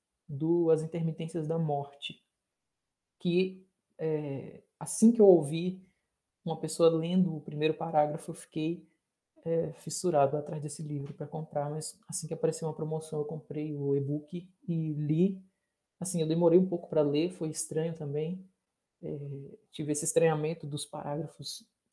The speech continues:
longos até, mas curiosamente eu acho que eu estranhei mais essa questão dos parágrafos longos no Gabriel Garcia Marques do que no,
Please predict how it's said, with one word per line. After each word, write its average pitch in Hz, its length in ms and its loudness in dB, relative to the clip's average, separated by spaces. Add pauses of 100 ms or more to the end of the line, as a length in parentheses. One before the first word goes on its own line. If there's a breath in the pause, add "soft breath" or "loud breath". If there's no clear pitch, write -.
longos 156 520 0
até, 151 440 -6 (280 soft breath)
mas 190 180 0
curiosamente 185 720 6
eu 185 80 0
acho 175 180 -4
que - 60 0
eu 170 60 4
estranhei 160 480 -2
mais 147 400 -4
essa 147 200 -6 (180)
questão 151 380 -8
dos 143 120 -10
parágrafos 147 580 -8
longos 151 680 -6
no 175 180 6
Gabriel 170 320 4
Garcia 156 300 -6
Marques 147 380 -8
do 160 140 -8
que 165 200 -4
no, 160 640 -4